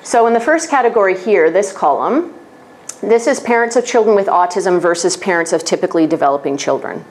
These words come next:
So that's kind of the research in that area. Then there's also parents of children with autism compared to parents of children with other kinds of disabilities like Down syndrome or cystic fibrosis.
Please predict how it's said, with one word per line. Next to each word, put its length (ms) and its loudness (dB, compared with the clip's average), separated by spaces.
So 100 -4
that's 220 0
kind 160 -4
of 80 -2
the 80 2
research 560 0
in 160 0
that 260 2
area. 400 0
Then 160 2
there's 160 0
also 300 2
parents 340 -2
of 80 -2
children 260 0
with 120 0
autism 520 0
compared 540 0
to 580 4
parents 300 0
of 80 2
children 220 0
with 100 0
other 220 2
kinds 280 -2
of 80 0
disabilities 720 0
like 180 2
Down 260 0
syndrome 480 0
or 220 0
cystic 380 -4
fibrosis. 960 0